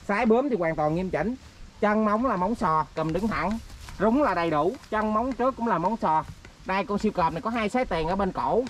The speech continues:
sái bướm thì hoàn toàn nghiêm chỉnh, đầu trụi nha. Con này bơm tinh. Con này bơm tinh được tháng mấy rồi? Con này bơm tinh được hai mấy ngày nè. Đây cô chú, anh chị và các bạn. Con này là Redman Lysin. Con này giá phải gọi là cực kỳ yêu thương.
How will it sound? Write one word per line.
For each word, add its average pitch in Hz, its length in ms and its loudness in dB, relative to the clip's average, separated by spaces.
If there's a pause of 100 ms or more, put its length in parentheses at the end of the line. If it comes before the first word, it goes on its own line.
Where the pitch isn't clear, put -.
sái 233 200 0
bướm 254 220 0
thì 214 100 -4
hoàn 151 160 -2
toàn 143 200 -2
nghiêm 170 180 -2
chỉnh, 151 240 -2
đầu - 240 2
trụi 135 200 2
nha. 170 240 0
Con 170 120 0
này 147 140 0
bơm 160 220 0
tinh. 165 200 0 (680)
Con 240 120 6
này 202 100 4
bơm 220 200 4
tinh 226 200 2
được 180 200 4
tháng 240 160 -2
mấy 247 220 2
rồi? 180 140 2 (1700)
Con 185 160 6
này 196 140 2
bơm 214 220 6
tinh 220 180 2
được 190 140 6
hai 208 140 0
mấy 220 180 0
ngày 190 240 0
nè. 165 80 0 (420)
Đây 170 180 2
cô 175 100 2
chú, 208 80 0
anh 208 60 -2
chị 165 100 -2
và 147 100 0
các 165 80 0
bạn. 147 180 -2 (480)
Con 220 160 2
này 196 140 2
là 185 160 0
Redman 220 380 -2
Lysin. 214 360 0 (240)
Con 208 140 2
này 180 180 0
giá 185 200 0
phải 226 120 -4
gọi 180 160 0
là 175 80 0
cực 165 200 -12
kỳ 175 80 0
yêu 175 160 4
thương. 180 180 2